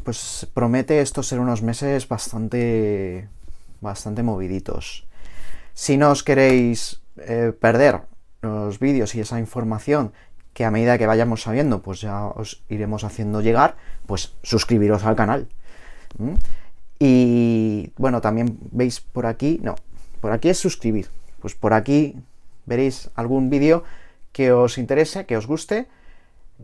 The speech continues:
Y nada, os espero para, para el siguiente vídeo, ¿eh?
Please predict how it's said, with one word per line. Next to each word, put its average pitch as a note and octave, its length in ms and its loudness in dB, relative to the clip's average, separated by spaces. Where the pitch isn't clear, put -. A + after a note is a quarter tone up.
Y C3 500 6
nada, C3 340 4
os A#2+ 120 0
espero C#3+ 680 4
para, A2 640 4
para A2+ 160 2
el G2+ 60 0
siguiente A#2 400 0
vídeo, B2 340 2
¿eh? F#3+ 140 -4